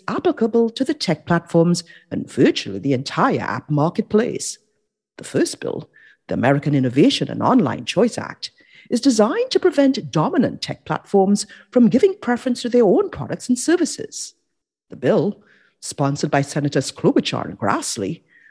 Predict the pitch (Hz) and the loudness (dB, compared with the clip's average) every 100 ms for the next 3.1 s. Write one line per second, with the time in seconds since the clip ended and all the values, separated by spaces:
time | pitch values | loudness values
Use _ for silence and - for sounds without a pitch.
0 | _ - 339 - 359 415 427 - - - | _ 0 0 2 2 4 4 2 -10 -4
1 | - 339 - - 294 285 277 277 254 - | -2 -2 -4 2 2 4 0 0 -2 0
2 | 240 240 - - 285 392 - - 123 147 | 2 0 0 -2 -2 -4 -8 -10 -2 -2
3 | 160 | -2